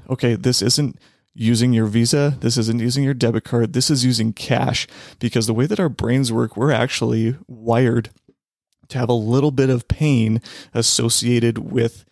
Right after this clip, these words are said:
the actual transaction of changing the hands of our money. So if we are physically handing our money over, it doesn't feel as good as using a credit card, which is simple, is, it's kind of a,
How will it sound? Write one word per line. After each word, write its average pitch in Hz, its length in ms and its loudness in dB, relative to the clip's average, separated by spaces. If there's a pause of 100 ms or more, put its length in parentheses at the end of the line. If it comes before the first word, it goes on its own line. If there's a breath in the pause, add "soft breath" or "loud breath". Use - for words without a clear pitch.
(320)
the 117 220 -6
actual 113 540 0
transaction 117 1200 -2
of 117 340 -2 (440)
changing 127 640 0
the 123 200 -2
hands 117 340 0
of 101 160 -6 (100)
our 120 140 2
money. 110 340 0
So 113 260 2
if 113 160 -6
we 131 200 -4 (280 loud breath)
are 110 140 0
physically 131 640 0 (100)
handing 123 400 0
our 123 80 0
money 117 320 0
over, 131 540 0 (320 loud breath)
it 113 160 -4
doesn't 110 320 -2
feel 120 600 0 (120)
as 113 240 0
good 117 500 0 (640)
as 110 480 -2 (300)
using 117 300 2
a 107 80 0
credit 151 260 -2
card, 139 320 0
which 107 160 -2
is 95 140 -2
simple, 117 580 0
is, 107 220 -4 (380 loud breath)
it's - 120 -4
kind 110 180 0
of 104 100 0
a, 101 140 0